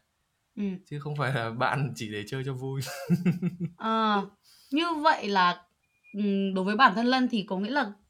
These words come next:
Speaker 1: ừm, cái hình thành cái suy nghĩ, ờ, ừm, tức là nhìn rõ hơn về tình bạn ấy là khi bắt đầu em đi du học, đúng không? Cái thời điểm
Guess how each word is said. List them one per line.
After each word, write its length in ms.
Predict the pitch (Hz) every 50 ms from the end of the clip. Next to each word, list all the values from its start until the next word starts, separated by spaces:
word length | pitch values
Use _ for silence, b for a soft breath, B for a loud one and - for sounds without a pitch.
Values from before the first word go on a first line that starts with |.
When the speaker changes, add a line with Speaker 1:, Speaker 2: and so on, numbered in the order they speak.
| _ _
Speaker 1:
ừm, 240 | - 226 220 208 214
cái 120 | 226 220
hình 220 | 247 320 269 233
thành 200 | 202 233 214 190 185
cái 80 | 190
suy 220 | 190 - - 302 285
nghĩ, 360 | 285 294 277 277 330 370 415 539 - _ _ _ _ _ _ _ _ _ _ _
ờ, 280 | - 226 226 220 214 208 - - -
ừm, 380 | 208 208 220 214 214 196 202 -
tức 80 | 349
là 60 | 339
nhìn 280 | 277 220 233 240 220 202
rõ 100 | 208 285 - 330
hơn 280 | 330 330 339 311 285 240
về 140 | 220 214 190 196
tình 160 | - 208 202 196
bạn 200 | 214 208 - 220
ấy 180 | 285 330 - -
là 360 | - 214 214 196 185 170 165 -
khi 320 | - - - 294 285 277 262
bắt 200 | 240 320 330 -
đầu 180 | 233 220 185
em 300 | 180 196 214 220 226 226
đi 100 | 220 226 214
du 120 | 226 233
học, 180 | 214 214 185 - - _ -
đúng 140 | 175 180
không? 140 | 196 214 226 - - _ _ _ _ _ _ _ _ _ _ _ _ _ _ _ _ _ _ _ _ _ _ _ _ _ _ _ _ _ _ _ _ _ _ _ _ _ _ _ _ _ _ - -
Cái 80 | 208
thời 180 | 202 294 277 226
điểm 220 | 214 226 220 170